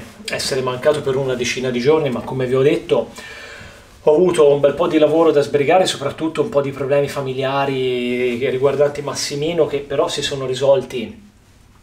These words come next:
nel migliore dei modi, quindi va tutto bene, grazie a Dio. E, e niente, quindi oggi ho recuperato il,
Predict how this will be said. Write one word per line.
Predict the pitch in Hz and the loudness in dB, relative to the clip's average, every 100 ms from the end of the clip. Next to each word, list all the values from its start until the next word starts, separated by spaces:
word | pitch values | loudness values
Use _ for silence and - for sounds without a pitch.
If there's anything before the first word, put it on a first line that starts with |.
| - - | -14 -12
nel | 139 139 131 127 117 | -8 -4 -2 -2 -2
migliore | 123 131 147 139 | -4 -2 0 0
dei | |
modi, | 131 143 131 | 4 4 4
quindi | 127 117 | -2 -6
va | 117 | -6
tutto | 113 139 - | -6 -6 -2
bene, | 151 196 226 240 | 2 4 2 0
grazie | - 110 143 | -2 -2 -2
a | |
Dio. | 139 180 214 214 - - - - - - - - | -2 0 0 0 -8 -16 -16 -16 -18 -18 -16 -2
E, | 147 151 - | 4 4 4
e | 156 | 2
niente, | 151 120 117 120 | 2 2 0 -2
quindi | 156 | 4
oggi | 143 147 151 | 6 6 4
ho | |
recuperato | 139 160 156 147 143 160 151 151 151 | 2 0 4 4 4 4 6 6 4
il, | 175 | 0